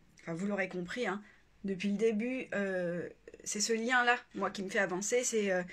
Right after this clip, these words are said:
vos retours. Essayez de vous apporter ce que vous êtes venu chercher, ne pas vous décevoir surtout, c'est, c'est le plus important. Et donc, euh, voilà, s'il y a des choses, n'hésitez pas à me dire. Merci beaucoup Ingrid, c'est trop gentil.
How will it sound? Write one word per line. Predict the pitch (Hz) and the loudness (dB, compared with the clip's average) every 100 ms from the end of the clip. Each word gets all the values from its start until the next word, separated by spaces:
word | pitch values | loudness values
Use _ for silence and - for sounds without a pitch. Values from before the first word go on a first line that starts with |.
| - - - | -16 -18 0
vos | 220 | 4
retours. | 233 214 220 240 247 - - - - _ _ - | 6 4 4 2 2 -14 -20 -20 -20 _ _ -4
Essayez | 214 247 247 | -2 2 2
de | 214 175 180 196 | 2 -2 -4 4
vous | 220 | 4
apporter | 208 226 254 247 | 4 0 0 -2
ce | |
que | - | -2
vous | 202 202 | -2 0
êtes | 196 | 0
venu | 190 214 220 | 0 0 0
chercher, | 233 208 262 254 | 0 2 2 2
ne | 202 | 4
pas | 262 | 4
vous | 254 226 | 4 0
décevoir | 220 233 226 226 226 | -2 0 2 2 0
surtout, | 202 - 240 254 | -8 -8 -8 -4
c'est, | 226 185 | -4 -4
c'est | 190 | -6
le | 180 | -8
plus | 240 262 | -8 -6
important. | 220 - 202 294 - - - _ _ _ _ _ - - | -6 -4 -4 -4 -8 -20 -20 _ _ _ _ _ -18 -8
Et | 202 | 0
donc, | 208 226 233 | 2 2 0
euh, | |
voilà, | 196 170 196 | 0 0 0
s'il | 185 | 0
y | |
a | 190 | 0
des | 202 | 0
choses, | 226 269 | 0 0
n'hésitez | 220 196 - 185 | 2 -2 -2 0
pas | 247 | 0
à | 190 | 2
me | 180 | -2
dire. | 160 233 202 165 - - - - _ 196 | -4 0 0 0 -8 -20 -20 -20 _ -2
Merci | 190 175 - 294 | -2 0 -2 -2
beaucoup | 294 254 | -4 -2
Ingrid, | 220 202 - | -2 -2 -2
c'est | 233 185 | -4 -4
trop | - 294 349 | -4 -2 -2
gentil. | 254 226 269 - 202 - | 0 -2 -4 -6 -6 -8